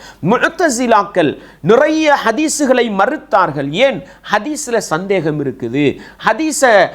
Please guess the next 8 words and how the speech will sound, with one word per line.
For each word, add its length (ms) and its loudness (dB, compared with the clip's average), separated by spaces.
அறிவிப்பு 440 -4
செஞ்சவர்கள்ல 680 0
சந்தேகம் 640 0
இருக்குது. 400 0
இதே 540 4
வாதத்தை 540 2
தான் 160 0
வச்சாங்க. 400 -2